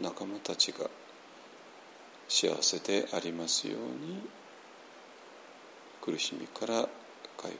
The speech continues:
放されますように。それから今いる場所から、えー、歩いて外へ出て出会う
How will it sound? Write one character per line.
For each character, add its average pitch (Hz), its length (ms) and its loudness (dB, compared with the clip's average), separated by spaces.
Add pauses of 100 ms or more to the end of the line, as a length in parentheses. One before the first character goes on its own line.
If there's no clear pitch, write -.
放 - 80 -2
さ - 180 2
れ - 120 -4
ま - 120 -4
す - 160 4
よ - 100 2
う - 20 0
に。 185 180 0 (2250)
そ - 200 -4
れ 156 60 8
か 147 60 10
ら - 20 10
今 151 300 8
い 107 120 10
る 104 140 6
場 104 160 4
所 104 200 4
か - 260 2
ら、 110 320 12 (880)
え 92 480 4
ー、 101 120 4
歩 135 120 4
い 147 100 4
て - 300 10 (100)
外 - 360 2
へ 82 200 2
出 85 140 2
て - 320 10 (1600)
出 87 160 6
会 101 140 6
う - 80 0